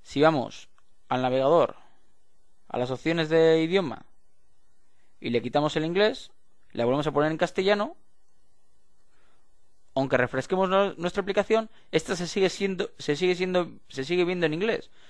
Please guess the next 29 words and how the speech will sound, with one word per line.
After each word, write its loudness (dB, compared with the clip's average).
porque 2
le 4
estamos 0
indicando 2
a -4
través 0
de 0
las 4
directivas 0
de -2
página -2
que 0
se -4
tiene 0
que 0
ver 4
siempre 0
en -4
inglés -2
y 0
que 2
no 2
se -4
adapte 4
a 8
la 6
cultura 0
del 2
navegador. 2